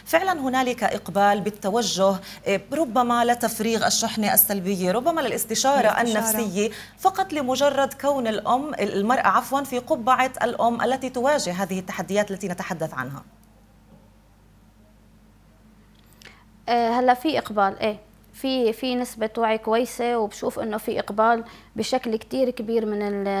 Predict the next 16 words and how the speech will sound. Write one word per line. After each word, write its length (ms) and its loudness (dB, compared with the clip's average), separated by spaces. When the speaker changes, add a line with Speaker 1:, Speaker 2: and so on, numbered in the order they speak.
Speaker 3:
النساء 360 -2
العربيات 680 2
بالعموم 520 -2
لمجال 800 4
الإرشاد 640 0
أو 160 0
لمجال 520 0
إنه 220 -2
كيف 300 -6
يتعاملوا 640 0
هن 340 -2
مع 200 2
أنفسهم 460 -2
أو 180 2
مع 240 2
أبنائهم. 480 -2